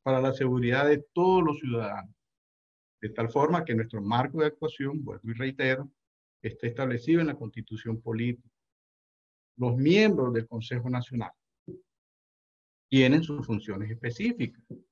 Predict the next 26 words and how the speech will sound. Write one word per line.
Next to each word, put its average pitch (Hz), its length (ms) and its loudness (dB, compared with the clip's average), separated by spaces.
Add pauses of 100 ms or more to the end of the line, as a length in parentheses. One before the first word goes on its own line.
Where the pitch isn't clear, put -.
(720)
¿Quiénes 135 280 4
lo 165 80 4
integran? 165 480 4
Poder 117 340 8
Judicial, 120 600 2
Ministerio 120 480 4
de 120 60 6
Hacienda 117 280 -2
y 117 40 -8
Crédito 117 480 -2
Público, 120 640 0
Procuraduría 120 640 0
General 120 220 0
de 120 80 0
la 117 60 2
República, 120 920 2 (580)
Ministerio 120 560 4
Público, 123 520 0
Policía 120 480 0
Nacional, 120 760 2 (600)
Superintendencia 123 800 0
de 117 40 6
Banco 123 320 2
y 113 60 -2
otras 120 220 -2
instituciones 120 960 2